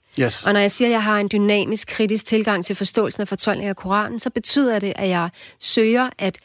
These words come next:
Speaker 2: genlæse Koranen ind i det samfund og ind i den tidsalder, jeg lever i.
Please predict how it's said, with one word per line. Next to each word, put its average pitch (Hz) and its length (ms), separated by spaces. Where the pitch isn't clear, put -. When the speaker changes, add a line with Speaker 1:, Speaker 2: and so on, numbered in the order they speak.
Speaker 2:
genlæse 233 480
Koranen 196 560
ind 226 160
i 214 60
det 208 140
samfund 226 720
og 196 140
ind 180 100
i 202 40
den 202 200
tidsalder, 202 600
jeg 196 180
lever 190 440
i. 190 220